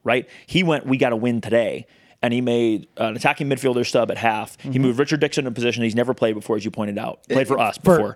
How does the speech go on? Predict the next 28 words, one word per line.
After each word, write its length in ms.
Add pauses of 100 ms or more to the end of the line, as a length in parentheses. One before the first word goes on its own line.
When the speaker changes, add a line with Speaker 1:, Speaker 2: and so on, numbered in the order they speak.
Speaker 2:
for, 140
Speaker 1:
For 100
us. 160
He's 100
played 200
his 160
whole, 160
Speaker 2:
play-, 160
Speaker 1:
his 80
whole 120
career 200
Speaker 2:
play-, 160
Speaker 1:
right 100
Speaker 2:
played 120
Speaker 1:
back. 140
Speaker 2:
for 60
Rod. 560
Speaker 1:
Right, 300
right, 240
right. 140 (260)
Yeah. 120 (300)
You're, 280 (100)
sorry, 260 (160)
leave 160
that 140
caveat 420
there. 240 (340)
Um, 460